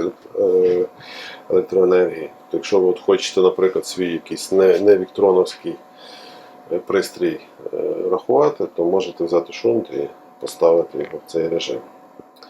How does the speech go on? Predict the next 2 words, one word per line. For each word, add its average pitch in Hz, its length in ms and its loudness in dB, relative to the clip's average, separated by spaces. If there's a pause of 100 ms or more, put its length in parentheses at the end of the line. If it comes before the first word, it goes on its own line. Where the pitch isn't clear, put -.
(2000)
Отакі 139 380 6
налаштування 139 960 6